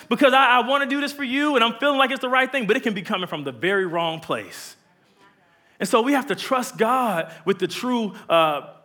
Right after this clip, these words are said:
nature of where our hearts are so that we can actually walk in him. And so here's what I wanna say. There, there's this disease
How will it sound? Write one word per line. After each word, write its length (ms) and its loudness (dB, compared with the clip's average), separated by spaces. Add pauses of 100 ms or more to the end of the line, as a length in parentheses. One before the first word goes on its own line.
nature 420 0
of 100 0
where 100 4
our 140 4
hearts 360 0
are 280 2 (140)
so 140 4
that 60 4
we 80 -2
can 120 -4
actually 240 -4
walk 280 0
in 80 -8
him. 180 -14 (720)
And 100 -2
so 140 4
here's 280 2
what 140 2
I 100 6
wanna 200 -2
say. 260 0
There, 180 4
there's 260 4
this 300 0 (240)
disease 880 -2